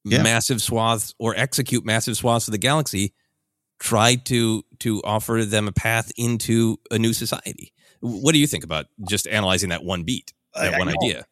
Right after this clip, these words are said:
Speaker 1: Yeah, no, I'm with you on that there. And that's, I think, why I said I get a little defensive there. And I don't even think the show, you know, the show is the right to analyze it and point it out and make us think about
Speaker 2: Oh,
Speaker 1: it
Speaker 2: yeah.
Speaker 1: in the real world. And I, I, I wanna play it out there. But yeah, uh, no, I absolutely love those beats. There's a couple of those beats of,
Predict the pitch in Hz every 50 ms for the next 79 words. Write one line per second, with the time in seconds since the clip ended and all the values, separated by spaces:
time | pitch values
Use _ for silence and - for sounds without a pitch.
0 | _ _ 165 170 160 135 135 147 143 151 165 143 165 190 190 208 196 123 98 92
1 | 82 78 82 - 90 87 85 87 101 107 110 - 107 110 - 113 104 98 104 98
2 | 98 101 95 - 131 135 104 98 95 90 101 95 104 104 95 92 82 90 82 -
3 | 127 131 117 104 104 110 123 165 208 240 277 262 185 151 151 123 120 113 - 165
4 | - - 147 139 127 123 123 120 - - - 202 165 123 95 107 104 107 107 113
5 | - - 95 107 120 123 107 95 90 78 95 85 90 92 - 107 104 95 92 95
6 | 104 113 117 98 92 92 90 92 95 - 90 - - - 92 80 - - 87 82
7 | - - - - 220 - - - - 92 95 90 87 90 87 85 101 117 110 92
8 | 82 90 87 65 - 98 - - 101 92 76 92 98 104 107 104 95 92 - -
9 | - 65 62 - - - - 95 90 85 80 92 101 95 - 76 76 - 87 90
10 | 101 101 95 90 - - 87 90 69 73 113 139 151 123 104 107 117 135 - -
11 | 127 127 113 110 104 98 104 98 87 90 87 80 - - - - - - 127 -
12 | - 117 - 123 98 85 80 - - 78 73 71 - 76 73 78